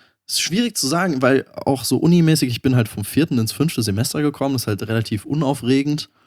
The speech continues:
Also im vierten hat man noch so ein bisschen was, im fünften nichts mehr. Also ich schreibe jetzt auch keine Klausuren mehr und mein Studium neigt sich dem Ende zu. Das heißt, nächstes Jahr wird's, glaub ich, da erst richtig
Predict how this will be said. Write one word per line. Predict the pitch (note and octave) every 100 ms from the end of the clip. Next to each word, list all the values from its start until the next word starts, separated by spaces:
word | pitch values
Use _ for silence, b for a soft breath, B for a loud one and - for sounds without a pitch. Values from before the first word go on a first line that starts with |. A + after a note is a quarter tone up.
| _ _ _
Also | A2
im | A2
vierten | A2 C3+ C3+
hat | C3 -
man | C#3+
noch |
so | C3
ein | B2+
bisschen | C#3 - D#3
was, | C#3 C#3+ - _ _ -
im | A2+
fünften | - B2+ G#2 G#2+
nichts | C3+ - -
mehr. | E3 E3
Also | A#2+
ich | G#2+
schreibe | - A#2
jetzt | A2+
auch | G#2+ -
keine | - A2
Klausuren | G#2+ G#2+ G#2+ C#3
mehr | C#3+ C#3+
und | A#2+ A2+
mein | A#2 A2
Studium | - B2 A#2
neigt | A2+ A2
sich | - -
dem | G#2+
Ende | A#2+ D3+
zu. | - E3+ F#3 - B B B
Das | -
heißt, | A#2
nächstes | C3 D3+ C3
Jahr | B2+
wird's, | A#2 A2+
glaub | A#2 A#2+
ich, | A2
da | A2+ A2
erst | A2 - -
richtig | B2+ - B2